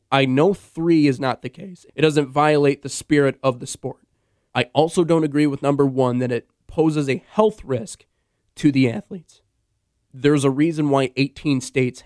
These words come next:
have legalized it, and it's not simply because of the amount of money that they'll make. It's not. There is a lot of money to be made, don't get me wrong,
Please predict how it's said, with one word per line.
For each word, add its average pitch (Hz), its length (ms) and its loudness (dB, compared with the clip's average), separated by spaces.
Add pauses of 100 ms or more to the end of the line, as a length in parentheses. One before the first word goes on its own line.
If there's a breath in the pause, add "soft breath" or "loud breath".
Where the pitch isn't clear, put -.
have 123 380 -2 (140)
legalized 127 800 -4
it, 117 200 -8 (920)
and 131 120 0
it's 123 220 -4
not 131 340 -2
simply 139 480 -4
because 127 360 -8
of 127 60 -14
the 127 120 -4
amount 123 280 -4
of 120 60 -6
money 120 300 -6
that 120 300 -6
they'll 208 180 -10
make. - 420 -20 (720)
It's 127 240 -4
not. 120 340 -8 (400)
There 139 260 2
is 139 100 0
a 139 60 -2
lot 143 240 2
of 139 100 -6
money 139 220 -6
to 208 220 -8
be 147 120 0
made, 127 260 -4
don't 127 220 -8
get 156 100 -16
me 185 120 0
wrong, 131 440 0